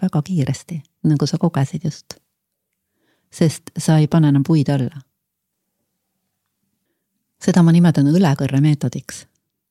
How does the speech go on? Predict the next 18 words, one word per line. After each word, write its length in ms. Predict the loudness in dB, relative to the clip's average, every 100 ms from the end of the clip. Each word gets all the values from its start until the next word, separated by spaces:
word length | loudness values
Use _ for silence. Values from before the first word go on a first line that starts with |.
| _
Ehk 160 | -4 0
sa 160 | -2 -2 -2
õrnalt 460 | 0 2 0 -2 -2
kergelt 460 | 0 0 -2 -2
hoiad 240 | 0 2 2
oma 160 | 2 2
õlekõrrest 540 | 0 -2 -2 -6 -8 -2
kinni, 320 | 0 2 -2 -4 _ _ _
milleks 400 | 0 0 -2 -2
on 80 | -2
siis 180 | -2 -4
see 80 | 0
nagu 180 | 0 -2
päästev 540 | 0 0 0 -4 -6
mõte, 380 | -4 -6 -4 -6 -6 _ _ _
näiteks 440 | 0 0 -4 -8 -4
mina 240 | -2 -2 -4 _ _
olen 260 | -2 0 -2